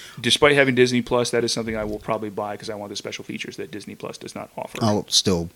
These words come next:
Speaker 2: buy.
Speaker 1: Yeah.
Speaker 2: <laughs> I'm gonna still buy the disc because, you know, me. Just
Speaker 1: Anyway, that's
Speaker 2: waste
Speaker 1: a bit of a
Speaker 2: money.
Speaker 1: tangent. We can do a whole episode on Cruella if you want. But, uh,
Speaker 2: Well, that, ano-, another time.
Speaker 1: <laughs>
Speaker 2: But, yeah, yeah,
Speaker 1: You'll
Speaker 2: but
Speaker 1: lose your
Speaker 2: basically
Speaker 1: audience.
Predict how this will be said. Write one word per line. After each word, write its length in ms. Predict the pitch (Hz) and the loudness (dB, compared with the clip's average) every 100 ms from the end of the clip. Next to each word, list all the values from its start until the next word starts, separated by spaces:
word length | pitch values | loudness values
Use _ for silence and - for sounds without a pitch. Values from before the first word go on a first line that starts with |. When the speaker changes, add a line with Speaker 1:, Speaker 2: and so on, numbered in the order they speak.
| - | -4
Speaker 2:
buy. 340 | 80 80 87 _ 110 - | -2 -2 -4 _ -8 -6
Speaker 1:
Yeah. 80 | - - | -8 -8
Speaker 2:
<laughs> 60 | - | 0
I'm 120 | 113 | 2
gonna 160 | 110 | 4
still 200 | 95 107 | 4 2
buy 120 | 82 76 | 0 -2
the 60 | |
disc 280 | 76 78 - | -4 -2 -2
because, 300 | 76 - 67 | -2 -8 -6
you 60 | 80 | -6
know, 200 | 60 65 _ - | -8 -12 _ -12
me. 200 | 76 - _ - - | -12 -12 _ -20 -20
Just 300 | - 156 - - - | -10 -8 -8 -10 -4
Speaker 1:
Anyway, 280 | 117 117 - - - - | -2 -2 -6 -12 -20 -8
that's 40 | - | 0
Speaker 2:
waste 180 | 117 | 4
Speaker 1:
a 40 | 139 | 6
bit 100 | 123 | 6
of 80 | 113 | 6
a 40 | |
Speaker 2:
money. 40 | |
Speaker 1:
tangent. 380 | 110 113 113 120 - | 2 0 -2 -8 -8
We 60 | 135 | -8
can 140 | 127 | -2
do 200 | 127 127 | 0 2
a 40 | 120 | 4
whole 180 | 123 123 | 6 4
episode 300 | 117 120 113 | 4 0 -2
on 80 | |
Cruella 280 | 117 117 110 | -2 0 0
if 100 | 110 | -2
you 60 | 117 | -6
want. 180 | 117 - - - - - | -6 -8 -12 -20 -20 -16
But, 100 | 185 220 | -6 2
uh, 40 | |
Speaker 2:
Well, 120 | 123 - | 2 4
that, 200 | 110 101 95 | 4 4 4
ano-, 300 | 113 107 98 - | 4 6 6 4
another 260 | 101 85 | 2 2
time. 180 | 85 - - - - | -2 -6 -12 -4 2
Speaker 1:
<laughs> 100 | 160 - - - - - | 2 0 -16 -8 0 6
Speaker 2:
But, 280 | 104 92 | 6 6
yeah, 300 | 107 87 85 78 - | 4 4 2 -2 0
yeah, 140 | 180 | 4
Speaker 1:
You'll 80 | 127 | 6
Speaker 2:
but 60 | 120 | 8
Speaker 1:
lose 100 | 127 | 8
your 80 | 123 | 10
Speaker 2:
basically 120 | 117 | 10
Speaker 1:
audience. 380 | 113 117 - - | 10 8 8 8